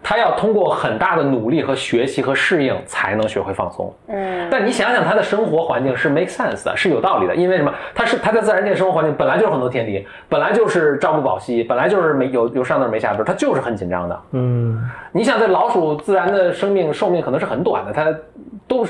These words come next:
Speaker 1: 全是非正常死亡。
Speaker 3: 对。
Speaker 1: 很少有什么，所以
Speaker 3: 很少老死的。
Speaker 1: <laughs> 很少老死的。
Speaker 3: <laughs> 这么，这么想真的是。
Speaker 1: 对，
Speaker 3: 嗯。
Speaker 1: 它肯定是跑的时候稍微慢一点被猫吃了。
Speaker 3: 是，真的是。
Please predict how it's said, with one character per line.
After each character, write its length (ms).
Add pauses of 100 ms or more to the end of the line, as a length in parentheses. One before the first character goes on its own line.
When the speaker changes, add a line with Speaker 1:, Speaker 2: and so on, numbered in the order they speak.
Speaker 1:
全 240
是 180 (460)
非 180
正 160
常 140
死 120
亡。 100 (640)
Speaker 3:
对。 220 (260)
Speaker 1:
很 160
少 140
有 100
什 80
么， 80 (360)
所 100
以 80
Speaker 3:
很 100
少 80
老 300
死 100
的。 140
Speaker 1:
<laughs> 0
很 480
少 180
老 80 (300)
死 80
的。 40
Speaker 3:
<laughs> 60
这 60
么， 80 (280)
这 100
么 40
想 220
真 100
的 140
是。 180 (220)
Speaker 1:
对， 140 (200)
Speaker 3:
嗯。 240
Speaker 1:
它 80
肯 140
定 100
是 240 (280)
跑 200
的 60
时 80
候 60
稍 140
微 60
慢 200
一 40
点 160
被 80
猫 200
吃 180
了。 100 (220)
Speaker 3:
是， 280
真 140
的 80
是。 120